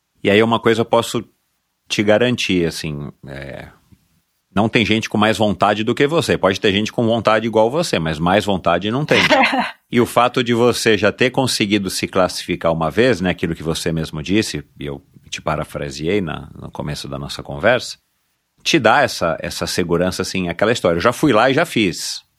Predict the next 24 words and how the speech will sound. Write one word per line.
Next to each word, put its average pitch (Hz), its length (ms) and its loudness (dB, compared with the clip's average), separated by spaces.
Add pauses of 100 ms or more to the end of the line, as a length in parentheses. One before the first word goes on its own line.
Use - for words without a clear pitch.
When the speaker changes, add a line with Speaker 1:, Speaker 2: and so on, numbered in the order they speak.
(120)
Speaker 1:
o - 80 -20
que - 80 -6
eu 82 40 -4
precisava 87 280 -2
ter 98 140 -2
feito, 76 380 -2
né, 78 100 -8
que - 120 -12
é - 100 -14
me 76 140 -10
classificar. 82 640 -2 (600)
Então, 85 260 -4
significa 101 580 -4
que 107 120 -8
você 123 240 0
é 123 60 4
capaz, - 600 -2 (220)
né? 98 140 0
Porque 95 260 -2
às 101 180 4
vezes 120 200 2
acontece 123 640 0
isso, 87 260 -2
né? 78 400 -2